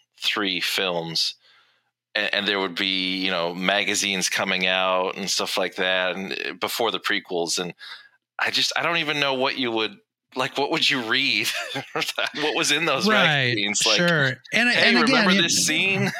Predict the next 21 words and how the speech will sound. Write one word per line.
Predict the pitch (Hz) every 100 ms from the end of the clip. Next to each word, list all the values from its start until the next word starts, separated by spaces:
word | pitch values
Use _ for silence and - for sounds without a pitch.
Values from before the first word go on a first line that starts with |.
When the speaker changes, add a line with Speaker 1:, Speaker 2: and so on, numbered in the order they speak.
| -
Speaker 1:
<laughs> | 165
Speaker 2:
Right. | 147 151 135 135
Yeah. | 147 127 110 113 127 - -
"Remember, | 165 208 208 190
here's | 214 202
a |
making | 185 202 226 180 156
of | 151 143 117
this | 185 -
scene." | - 220 175
Speaker 1:
Yes. | 120 147 143 - - - - - - - - - -
Speaker 2:
And, | 233 226
and | 214 262
you | 311
know | 381
what? | 254 247 247
I |
mean, | 220 208 208
you | 196
know, | 214 175
I, | 180